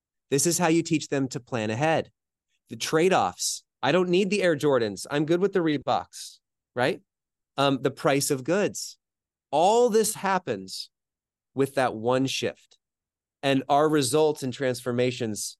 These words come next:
from families, thousands of families now, are just like, "This is the best thing we've ever done for our family." No more conflict over chores. Um, we, uh, we just had, all the families are saying, "Our kids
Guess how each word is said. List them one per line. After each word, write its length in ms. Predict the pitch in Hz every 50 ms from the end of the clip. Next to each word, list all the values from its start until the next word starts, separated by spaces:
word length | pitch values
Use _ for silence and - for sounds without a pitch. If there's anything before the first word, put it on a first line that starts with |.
| _ _
from 180 | - 127 117 107
families, 480 | - - 131 131 127 120 107 95 -
thousands 460 | - 131 135 147 151 143 139 123 107
of 80 | 113 101
families 420 | - 117 113 110 107 107 98 90
now, 240 | 101 95 87 82 78 -
are 120 | 117 117
just 200 | 107 113 107 -
like, 280 | 113 104 104 101 _ _ _ _ _ _
"This 220 | 127 139 131 127 156
is 100 | 151 127
the 100 | 139 127
best 300 | 127 123 120 117 - -
thing 100 | 120 117
we've 160 | 113 110 107
ever 160 | 107 98 104
done 240 | 98 104 95 95 95
for 140 | - 107 98
our 100 | 90 95
family." 400 | - 104 85 82 73 60 - _ _ _ _ -
No 240 | 123 131 135 147 160
more 200 | 170 170 175 175
conflict 480 | 175 160 160 156 151 143 - 147 143 156
over 220 | 139 131 147 165
chores. 600 | - - 147 120 113 110 113 147 - - - - _ _ _ _ _ _ _ _ _ _ _ _ _ _ _ _ _ _
Um, 240 | 139 139 135 127 123 - -
we, 320 | - 147 151 156 156 156 _ -
uh, 180 | 143 135 131 123
we 80 | 139 143
just 160 | 151 160 143
had, 260 | 165 151 131 127 113 - -
all 200 | - 131 147 160
the 80 | 175 151
families 400 | - 165 151 151 156 143 120 127
are 60 | 123
saying, 420 | - - 135 127 117 107 101 98 _ _ _ _
"Our 120 | - 127 117
kids 360 | - - 156 156 156 143